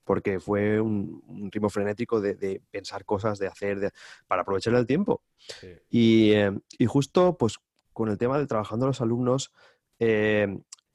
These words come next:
Speaker 1: era profesor de música de cámara, ¿no? Y era una asignatura que, que no se podía realmente trabajar en grupo, no podías reunirlos, y probamos por los sistemas de videoconferencia y tal, y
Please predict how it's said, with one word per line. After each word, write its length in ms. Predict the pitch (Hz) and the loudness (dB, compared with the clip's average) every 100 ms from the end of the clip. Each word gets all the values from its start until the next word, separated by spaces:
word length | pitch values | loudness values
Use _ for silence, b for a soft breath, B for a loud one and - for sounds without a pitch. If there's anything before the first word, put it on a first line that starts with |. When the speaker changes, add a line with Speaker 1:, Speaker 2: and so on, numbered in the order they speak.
| _ | _
Speaker 1:
era 180 | 123 120 | -2 0
profesor 240 | 147 135 135 | 2 2 2
de 60 | |
música 260 | 135 135 123 | 2 4 2
de 80 | 110 | 4
cámara, 380 | 151 147 143 | 2 4 2
¿no? 180 | 139 - - | 0 -2 0
Y 80 | 127 | 0
era 100 | 147 | 2
una 100 | 156 | 0
asignatura 500 | 151 135 120 135 160 | 0 0 2 2 2
que, 320 | 131 107 98 85 _ _ _ _ _ _ _ _ - | 0 0 -2 -6 _ _ _ _ _ _ _ _ -12
que 100 | - | -6
no 140 | 101 104 | -4 -2
se 140 | 135 | -2
podía 280 | 123 117 110 | 0 0 2
realmente 400 | 107 104 101 98 | 2 0 -2 -4
trabajar 460 | 95 92 92 95 90 | -2 -2 -2 -4 -4
en 200 | 87 87 | -8 -8
grupo, 600 | 95 - 90 87 85 - b b b _ _ | -8 -8 -6 -6 -8 -12 b b b _ _
no 380 | - 87 85 104 | -14 -10 -10 -4
podías 220 | 98 98 | -2 0
reunirlos, 500 | 98 101 151 160 104 | 0 2 4 4 2
y 120 | - 95 | -2 0
probamos 520 | 101 101 110 113 - _ | 4 4 6 4 0 _
por 240 | 107 101 98 | 0 0 0
los 220 | 101 87 | -4 -4
sistemas 340 | 101 98 95 | -6 -4 -4
de 60 | 95 | -4
videoconferencia 560 | 95 98 98 101 101 | -2 -2 0 0 0
y 40 | 101 | -2
tal, 200 | 107 120 | -2 -2
y 260 | 101 98 | -2 -4